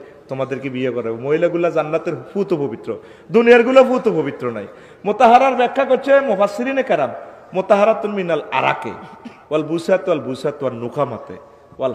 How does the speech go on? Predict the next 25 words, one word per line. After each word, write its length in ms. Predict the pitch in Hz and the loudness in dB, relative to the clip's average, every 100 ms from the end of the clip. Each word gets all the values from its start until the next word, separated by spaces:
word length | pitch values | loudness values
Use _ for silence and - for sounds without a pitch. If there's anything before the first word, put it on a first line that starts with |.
| - | -6
হায়েজ 300 | 139 160 139 | -4 -2 -2
ওয়ান 200 | 139 113 | -6 -6
নেফাসে 480 | 127 131 143 - 110 | -6 -4 -6 -6 -10
ওয়াল 180 | 107 117 | -8 -4
বাউল 300 | 131 147 135 | -4 -2 -4
ওয়াল 180 | 110 | -4
গাউতে।" 380 | 95 113 117 113 | -4 -4 -4 -8
এই 480 | 95 - - - - - | -14 -18 -20 -20 -14 -10
আটটা 300 | 208 - 175 | -8 -4 -4
জিনিস 360 | 156 165 151 | -4 -8 -8
জান্নাতি 400 | 143 135 139 - | -6 -6 -6 -8
মহিলাকে 360 | 131 123 127 120 | -10 -6 -6 -6
থাকতো 360 | 123 123 - 110 | -6 -8 -8 -10
না। 80 | 101 - - _ _ _ - | -12 -20 -20 _ _ _ -6
থুতু, 360 | 185 185 190 170 | -4 -2 -2 -4
কাশ, 480 | - 165 - 127 - - - - - | -6 -6 -6 -8 -12 -18 -20 -20 -14
শ্লেষ্মা, 520 | - 151 - 151 143 113 - - - _ _ 113 | -6 -6 -6 -8 -8 -10 -18 -20 -20 _ _ -4
গাম, 300 | 135 151 139 - - - - - - _ 127 | -2 -2 -4 -10 -18 -20 -20 -20 -20 _ -4
মিনচিত 400 | 170 175 185 160 | -2 -2 -4 -4
দুর্গন্ধযুক্ত 680 | 156 143 156 175 175 175 175 | -4 -4 -4 -6 -8 -6 -4
রক্ত, 340 | 160 156 131 | -2 -4 -8
বিয়ার 280 | 120 165 190 | -6 -4 -2
হরে 180 | 185 151 | -4 -6
বুঝবি, 420 | 135 120 135 311 | -8 -8 0 2
ইস, 220 | - | 2